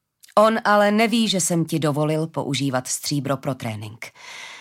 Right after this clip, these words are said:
Chytré." "Přišla jsem potvrdit svou účast na zítřejší hjoře," vysvětlila horlivě. "Na to už je pozdě.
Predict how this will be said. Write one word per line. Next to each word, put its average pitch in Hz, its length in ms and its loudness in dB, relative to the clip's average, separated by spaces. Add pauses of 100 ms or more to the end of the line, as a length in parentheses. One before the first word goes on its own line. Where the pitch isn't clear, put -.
(480)
Chytré." - 600 -6 (1400)
"Přišla 233 320 2
jsem 233 200 4
potvrdit 240 480 0
svou 208 260 2
účast 226 480 0
na 202 160 4
zítřejší 233 520 0 (100)
hjoře," 175 380 4 (640)
vysvětlila 156 520 0
horlivě. 143 480 -2 (1200)
"Na 131 180 -2
to - 140 -6
už - 200 -4
je 131 100 -4
pozdě. 127 420 -4